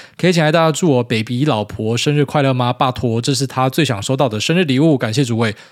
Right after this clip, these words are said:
这个时候他应该还在睡觉，因为你卡到第一个，然后我们正在讲无聊的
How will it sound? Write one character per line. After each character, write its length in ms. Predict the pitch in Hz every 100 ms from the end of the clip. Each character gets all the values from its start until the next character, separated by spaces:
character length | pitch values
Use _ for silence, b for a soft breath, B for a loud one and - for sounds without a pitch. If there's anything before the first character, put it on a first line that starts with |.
| B B B _ _ _ -
这 120 | 208
个 80 | 147
时 80 |
候 60 | 135
他 240 | 127 127 139
应 160 | 135
该 160 | 135 131
还 200 | - 101
在 220 | 113 104
睡 320 | 95 117 92
觉， 260 | - 98 95 _ _ _ -
因 60 |
为 80 | 190
你 80 | 175
卡 200 | - 107
到 160 | 117
第 220 | 117 117 98
一 20 |
个， 120 | 104
然 100 | 98
后 80 | 117
我 40 |
们 120 | 120 117
正 160 | 147
在 140 | 143 120
讲 180 | 104 110
无 140 | 117
聊 200 | 127 104
的 200 | 110 107